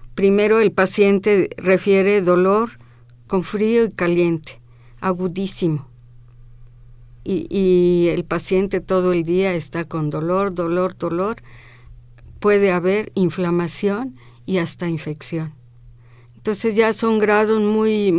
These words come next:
un grado muy alto, el tercer grado, cuando ya hay una pulpitis. Entonces hay que recurrir con el endodoncista para que nos resuelva el problema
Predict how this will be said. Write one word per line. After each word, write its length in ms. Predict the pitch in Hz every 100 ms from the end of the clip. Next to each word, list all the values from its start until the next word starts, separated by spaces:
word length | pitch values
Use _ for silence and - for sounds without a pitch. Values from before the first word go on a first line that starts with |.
| 190 -
un 220 | 196 208
grado 340 | 196 185 190 190
muy 280 | 190 196 190
alto, 320 | 185 185 190
el 140 | 160
tercer 340 | 170 - 190 180
grado, 420 | 180 175 180 254 - - - - -
cuando 260 | 165 165 170
ya 420 | 170 170 175 160
hay 240 | 180 175 180
una 240 | 175 170
pulpitis. 840 | 156 170 160 208 - - 208 - - - - -
Entonces 420 | 214 202 - -
hay 140 | 208 202
que 140 | 220
recurrir 680 | 202 175 196 190 214 226 233 - - - - - -
con 200 | 175 170
el 160 | 170
endodoncista 1160 | 165 165 165 165 175 175 - 208 220 - - 208
para 280 | 202 185 170
que 160 | 165
nos 220 | 170 165 156
resuelva 480 | 165 - 175 175
el 80 | 180
problema 600 | 175 170 160 165 175 185